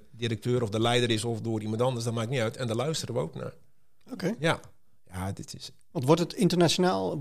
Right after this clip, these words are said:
Speaker 2: het is een internationale
Speaker 1: Ja.
Speaker 2: organisatie, maar jullie hebben een hoofdkantoor in Engeland?
Speaker 1: Die hadden we.
Speaker 2: Die hadden we?
Speaker 1: Ja,
Speaker 2: Oké.
Speaker 1: we hadden een hoofdkantoor in Engeland. Prachtige locatie. Eh, een soort, soort landhuis.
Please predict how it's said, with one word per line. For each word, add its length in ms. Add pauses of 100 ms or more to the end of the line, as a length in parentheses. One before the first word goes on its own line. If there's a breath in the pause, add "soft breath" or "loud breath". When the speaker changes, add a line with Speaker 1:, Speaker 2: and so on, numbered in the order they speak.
(260)
Speaker 2:
het 140
is 120
een 60
internationale 600
Speaker 1:
Ja. 100
Speaker 2:
organisatie, 580
maar 220
jullie 160
hebben 180
een 60
hoofdkantoor 520
in 140
Engeland? 500 (520 soft breath)
Speaker 1:
Die 240
hadden 220
we. 260
Speaker 2:
Die 120
hadden 220
we? 80
Speaker 1:
Ja, 260
Speaker 2:
Oké. 200
Speaker 1:
we 80
hadden 160
een 60
hoofdkantoor 520
in 160
Engeland. 300
Prachtige 560
locatie. 640 (240)
Eh, 200 (420)
een 80
soort, 240
soort 220
landhuis. 800